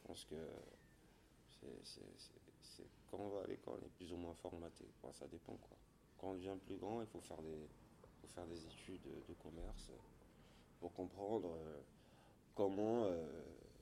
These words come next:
comment on va faire pour aller, euh, dans la vivre,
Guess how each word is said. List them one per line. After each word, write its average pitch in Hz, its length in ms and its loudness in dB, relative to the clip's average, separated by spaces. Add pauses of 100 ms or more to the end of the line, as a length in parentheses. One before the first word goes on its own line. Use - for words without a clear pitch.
(640)
comment 101 380 10
on 90 80 10
va 78 40 4
faire 107 320 6
pour 85 260 0
aller, 95 300 8
euh, 76 140 4
dans 76 140 0
la 71 120 0
vivre, 98 340 0